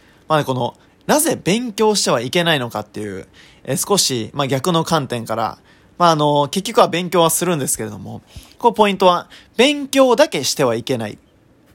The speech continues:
ていう風に言うと、まあ、勘のいい方はもう、「あ、そういうことですね」という風に、えー、浮かんだ方もいるかという風に思いますが、えー、本題の方に入ってまいります。まあ、まずあの、私のエピソードからお話できればと思うんですが、私もこう、まあ、今、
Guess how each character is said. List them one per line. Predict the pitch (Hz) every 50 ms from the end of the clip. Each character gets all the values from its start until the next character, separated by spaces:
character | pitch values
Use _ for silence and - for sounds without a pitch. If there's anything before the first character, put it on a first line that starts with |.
| _ _ _ _ _ _ _
て | - 185
い |
う | 180
風 | 156 165 165
に | 151 143
言 | 143 143
う |
と、 | - - 196 202 - - - _ _ _ _ -
ま | 147
あ、 |
勘 | - - 196 190 185
の | 190 190
い | 180
い | 170
方 | 131 120 120 117
は | 113 113
も | 123 123 117 113 -
う、 |
「あ、 | 135 - - - _ _ _
そ | 104 - 139
う | 135
い |
う | 131
こ | - 135
と | - 131
で | 117 117
す | - -
ね」 | 131 151
と | 156 - 120
い |
う | 117
風 | 117 - 113
に、 | 113 113 117 101 - _ - - - - - _
え | - 135 135
ー、 |
浮 | 139
か | - 147 147
ん |
だ | 139 139
方 | 123 135 139 135
も | 127 127
い | 127
る | 127 117
か | 120 113
と | -
い | 123
う | 120
風 | - 127 123
に | 117
思 | 120 117 123
い | 120
ま | 117 120 117
す | - 165
が、 | 196 202 180 - - - _ _
え | - 127
ー、 |
本 | - 135 143 139
題 | 131 123 120
の | 117
方 | 113 113 113 113
に | 135 160 160
入 | 120 - 120 113
っ | 98
て | - -
ま | - 107 120
い | 123
り | 123
ま | 117 113
す。 | 113 - - - _ _ - - - - _ _
ま | 175
あ、 |
ま | 180 254 285
ず | - 214
あ | 170 156
の、 | 147 143
私 | 143 147 165 170 - 170
の | 160
エ | 175 202
ピ | -
ソ | - - 165
ー |
ド | 143 131
か | - 113
ら | 113 113
お |
話 | 135 139 120 120 117 -
で | 127 120
き | -
れ | 120 123
ば | 113 107
と | - 113
思 | 113 113 117
う |
ん | 113
で | 104
す | - - -
が、 | 110 113 113 113 - _ - - - - - _ _ _
私 | - 180 214 214 - 233
も | 214 208 202
こ | 208 208 202 196 196 190
う、 |
ま | 180 190
あ、 |
今、 | 202 202 180 143 - -